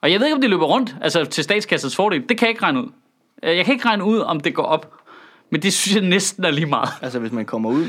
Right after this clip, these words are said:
Speaker 2: Og
Speaker 1: Fordi det er princippet i, at det er fucking umuligt, jo.
Speaker 2: hvis man kommer ud, og der ikke mangler tolv milliarder, så er det vel en fordel.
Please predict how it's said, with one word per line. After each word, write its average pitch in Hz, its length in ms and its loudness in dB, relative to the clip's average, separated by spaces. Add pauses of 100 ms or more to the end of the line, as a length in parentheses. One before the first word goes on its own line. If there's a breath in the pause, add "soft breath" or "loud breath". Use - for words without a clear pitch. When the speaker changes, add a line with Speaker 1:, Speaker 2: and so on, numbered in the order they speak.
(120)
Speaker 2:
Og 117 80 -2
Speaker 1:
Fordi 180 140 2
det 196 40 0
er 196 40 -4
princippet 233 600 0
i, 185 160 -6
at - 160 -6
det 180 100 -4
er 175 40 -4
fucking - 500 -10
umuligt, 175 440 -6
jo. - 60 -8
Speaker 2:
hvis 135 100 -10
man 123 100 -4
kommer 127 200 -2
ud, 175 40 2
og 170 60 0
der 127 60 0
ikke 165 180 -4
mangler 123 240 -2
tolv 127 260 0
milliarder, 107 400 -2
så - 120 -10
er - 20 -6
det 131 100 -6
vel 107 80 -8
en 107 80 -6
fordel. 110 320 -4